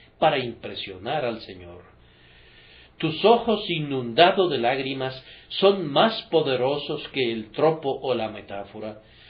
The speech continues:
y tu suspiro profundo será más elocuente que la frase pulida y el clímax sublime del orador. Basta que postres tu alma delante de Dios con un humilde corazón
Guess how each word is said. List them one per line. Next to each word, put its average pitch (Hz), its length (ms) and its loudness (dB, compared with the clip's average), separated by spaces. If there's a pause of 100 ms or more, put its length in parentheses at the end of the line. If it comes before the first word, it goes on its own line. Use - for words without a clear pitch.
(260)
y 110 80 -12
tu 117 180 -12
suspiro 139 720 -4
profundo 147 640 -2
será 143 240 2
más 143 180 -2
elocuente 156 800 -2
que 135 100 -4
la 123 180 0
frase 156 420 -2
pulida 139 560 0 (200)
y 165 120 6
el 160 220 6
clímax 185 540 0 (340)
sublime 160 600 -2
del 117 200 -2
orador. 98 640 -6 (1080)
Basta 165 440 -2
que 131 100 -6
postres - 720 -8
tu 117 180 0
alma 117 360 0
delante 110 600 -10
de 101 160 -14
Dios 110 600 -6
con 95 200 -12
un 175 140 -4
humilde 135 540 -6
corazón 113 720 -8